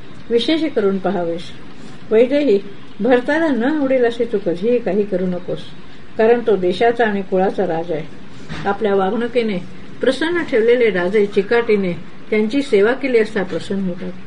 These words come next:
तसे न केले तर अप्रसन्न होतात. राजे लोक अहित करणारी स्वतःची पोटची मुले जरी असली तरी त्यांचा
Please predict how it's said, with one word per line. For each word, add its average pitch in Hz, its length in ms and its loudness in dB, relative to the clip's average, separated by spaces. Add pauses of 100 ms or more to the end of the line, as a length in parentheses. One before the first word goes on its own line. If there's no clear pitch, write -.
(380)
तसे 285 240 2
न 247 180 0
केले 294 240 0 (100)
तर 220 240 4
अप्रसन्न 240 440 0
होतात. 165 300 -2 (560)
राजे 233 380 4
लोक 214 160 2
अहित 294 320 0 (100)
करणारी 214 360 4
स्वतःची 226 480 0
पोटची 196 420 -2
मुले 202 300 4
जरी 269 200 2
असली 247 300 0
तरी 202 180 2 (360)
त्यांचा 208 260 2